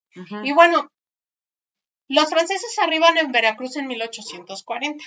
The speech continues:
Speaker 1: Ujú.
Speaker 2: y traen con ellos ya un adelanto tecnológico en la producción de vainilla.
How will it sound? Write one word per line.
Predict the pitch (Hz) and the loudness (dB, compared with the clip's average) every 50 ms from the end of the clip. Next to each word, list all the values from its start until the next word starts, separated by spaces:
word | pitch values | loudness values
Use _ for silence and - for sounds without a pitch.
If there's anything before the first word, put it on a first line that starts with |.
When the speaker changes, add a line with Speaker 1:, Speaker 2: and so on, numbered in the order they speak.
| - 175 | -16 -16
Speaker 1:
Ujú. | 180 160 147 185 185 185 180 - - | -14 -12 -12 -12 -12 -12 -12 -12 -6
Speaker 2:
y | 269 294 330 320 | -4 -2 -2 0
traen | - 339 339 381 381 381 | 4 4 4 4 4 2
con | 381 415 359 339 | -4 -4 -2 0
ellos | 320 311 302 302 277 | 0 0 0 -2 -4
ya | 285 277 | -4 -4
un | 285 285 285 | -2 -2 -2
adelanto | 285 285 277 247 220 220 220 254 254 | -2 -2 -2 -4 -6 -6 -8 -10 -12
tecnológico | - 240 240 208 196 196 196 196 196 - _ - | -12 -12 -12 -12 -10 -10 -10 -10 -12 -14 _ -12
en | 214 202 | -12 -12
la | 190 185 | -12 -14
producción | - 180 170 170 - - 185 185 | -16 -18 -18 -18 -18 -18 -18 -16
de | 190 190 | -16 -10
vainilla. | 196 214 233 262 269 269 262 262 - | -8 -6 -6 -6 -8 -10 -12 -14 -20